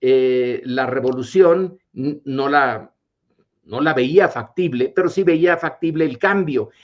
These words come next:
el cambio por los propios, eh, en defensa de los intereses de los que ya estaban arriba,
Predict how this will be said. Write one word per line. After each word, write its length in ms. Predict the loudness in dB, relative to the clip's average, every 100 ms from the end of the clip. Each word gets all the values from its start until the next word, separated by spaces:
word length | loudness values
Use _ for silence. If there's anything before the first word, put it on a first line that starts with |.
| _
el 140 | -2 0
cambio 420 | 0 2 2 0 _
por 200 | -6 -2
los 160 | -2 -4
propios, 760 | _ 0 0 -2 -6 -8 -20 -20 _ _ _ _ _ _ _ 2
eh, 360 | 4 4 0 _ _
en 160 | -6 0
defensa 480 | 2 6 4 4 0
de 80 | 0
los 180 | -2 -6
intereses 680 | -2 2 4 4 4 2
de 80 | 2
los 220 | 0 -2
que 160 | -12 -16
ya 140 | 0 0
estaban 480 | 0 -6 -4 -4
arriba, 500 | -4 -2 -2 -2 -6